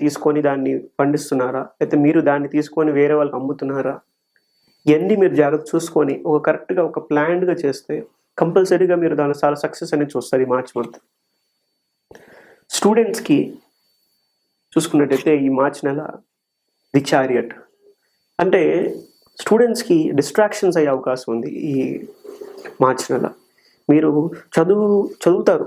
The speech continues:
మంచిగా, కానీ సడన్గా మీకు ఏమైనా డిస్ట్రాక్షన్స్ వచ్చే అవకాశం ఉంటుంది. So మీరు చాలా కేర్ఫుల్గా ఆ డిస్ట్రాక్షన్ నుంచి దూరంగా ఉంటూ ఒక కంప్లీట్ ఫోకస్డ్‌గా వెళ్తే definitely మీరు మీ, ఇప్పుడు ఎటే మార్చ్ అంటే ఎగ్జామ్స్ టైమ్, so మీకు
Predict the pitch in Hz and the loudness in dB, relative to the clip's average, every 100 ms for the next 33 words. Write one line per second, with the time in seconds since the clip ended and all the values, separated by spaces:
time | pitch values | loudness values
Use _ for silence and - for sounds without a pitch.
0 | 160 156 156 139 - - - 214 190 165 | -2 -2 0 -4 -6 -8 0 2 2 0
1 | 175 175 165 196 190 175 160 147 147 - | -2 0 2 2 2 0 0 -2 -2 -2
2 | 175 175 156 139 - 143 139 139 139 143 | -2 -4 -8 -8 -4 -4 -2 -4 -6 -8
3 | - - - _ _ - - - - 185 | -8 -10 -12 _ _ -20 -20 -20 -2 2
4 | 185 165 151 143 151 151 - 151 160 165 | 2 2 0 0 2 0 0 -2 -2 -2
5 | 156 135 - 170 165 180 165 160 - 147 | -2 -2 0 0 0 0 0 0 -2 -2
6 | - - - 135 156 170 165 139 135 - | -2 -8 -2 0 2 0 -2 -6 -8 -14
7 | _ _ _ _ - 160 - 156 170 190 | _ _ _ _ -4 -2 0 -4 0 0
8 | 202 - 170 180 196 190 170 143 127 131 | 0 0 0 2 -2 -2 -4 -2 -4 -6
9 | - - _ _ - 151 151 185 196 185 | -8 -10 _ _ -2 0 2 0 2 2
10 | 160 139 135 143 147 - - 139 147 156 | 2 -2 -2 0 0 -2 -4 -2 0 0
11 | 143 143 - 139 170 156 - 160 165 - | 0 -2 -4 -2 -2 -2 0 0 0 -4
12 | 110 - _ _ _ - - 151 147 147 | -6 -8 _ _ _ -20 -2 0 2 0
13 | - 165 170 | -2 0 2